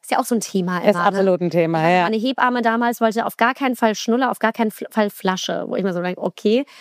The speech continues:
Speaker 1: also sobald ich aus dem Krankenhaus draußen bin, stecke ich den erstmal <laughs> Schnulli in den Mund. Habe ich auch gemacht und, äh, uns hat er in vielen Situationen gerettet, dieser Schnuller.
Speaker 2: Ja.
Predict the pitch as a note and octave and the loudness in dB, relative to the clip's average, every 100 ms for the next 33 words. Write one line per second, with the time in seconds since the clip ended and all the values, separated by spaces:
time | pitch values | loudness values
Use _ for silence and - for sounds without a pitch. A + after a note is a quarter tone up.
0 | - G#3 F#3+ G3 A3 G#3+ G3+ G#3 A3 A3+ | -10 -6 -2 0 0 0 -2 -2 -2 2
1 | A3 A#3 G#3 - - A#3 C#4+ C4+ C4 C#4 | 2 2 -2 -6 2 2 2 0 0 0
2 | D4+ C4+ C4 C#4 D4 A#3+ G4+ A4 F4+ D4+ | 0 0 0 0 -2 2 2 4 2 0
3 | C4 C4 D#4 - - - - - A#3 A#3+ | 0 2 2 -2 -8 -20 -10 -2 0 0
4 | G#3+ G3+ G3 D4 - A3 - G3 G3 G3 | -2 0 0 0 -2 -2 0 0 2 0
5 | - A3 A3 G#3 G3 - C#4 A3 - G#3+ | -2 -2 0 0 -2 -2 -2 0 2 0
6 | - A3 A3+ G3 G3+ - G#3 - E3+ F3 | 0 -2 -2 0 -2 -2 -2 -2 -2 -2
7 | - F#3+ E3+ F#3+ B3 | -2 -4 -2 -2 -4